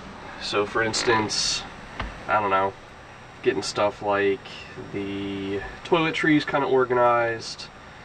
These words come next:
This is the V berth, so this is kinda more of like the, I don't know, I guess the,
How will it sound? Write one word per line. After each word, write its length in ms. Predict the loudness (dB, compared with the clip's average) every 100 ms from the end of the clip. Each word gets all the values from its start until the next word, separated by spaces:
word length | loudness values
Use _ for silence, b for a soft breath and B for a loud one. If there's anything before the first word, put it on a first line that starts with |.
| B B B 0
This 140 | 2
is 100 | 4
the 100 | 2
V 220 | 2 0 0
berth, 280 | 2 2
so 100 | 0
this 180 | -4 -4
is 60 | -4
kinda 200 | -2 0
more 220 | 0 -2
of 80 | -2
like 280 | -6 -6 -6
the, 260 | -6 -6 -10 -16 -14 -10
I 40 |
don't 100 | -8
know, 80 | -6
I 80 | -4
guess 160 | -4 -4
the, 240 | -6